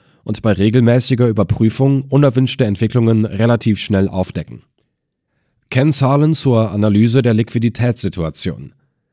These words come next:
Das Wort liquide kommt aus dem Lateinischen und bedeutet flüssig. Auf das Wirtschaftsleben übertragen bedeutet es, dass ein Unternehmen jederzeit genug Geld hat, um seinen Verpflichtungen pünktlich nachzukommen.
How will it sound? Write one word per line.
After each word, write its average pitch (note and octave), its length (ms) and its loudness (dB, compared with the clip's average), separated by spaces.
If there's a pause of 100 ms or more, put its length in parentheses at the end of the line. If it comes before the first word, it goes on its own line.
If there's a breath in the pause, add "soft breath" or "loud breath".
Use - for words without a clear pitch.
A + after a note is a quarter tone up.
(500)
Das G#2 200 -2
Wort A2 260 2
liquide A#2 760 -2 (240)
kommt A#2+ 240 0
aus G2 120 -6
dem A2+ 140 0
Lateinischen A#2+ 720 0
und A#2+ 200 -6
bedeutet A2+ 420 0
flüssig. - 540 -4 (840)
Auf - 140 -6
das A2+ 180 0
Wirtschaftsleben G#2 640 0
übertragen G2+ 560 0
bedeutet G#2+ 380 0
es, C3 300 -6 (200)
dass G#2 220 -4
ein A2 260 -2
Unternehmen A2 640 2
jederzeit B2+ 600 0
genug A#2 240 0
Geld F#2+ 260 -2
hat, C#3+ 200 -4 (440 soft breath)
um A2+ 120 -2
seinen G#2 240 0
Verpflichtungen B2 720 0
pünktlich D3 480 0
nachzukommen. G2 720 -4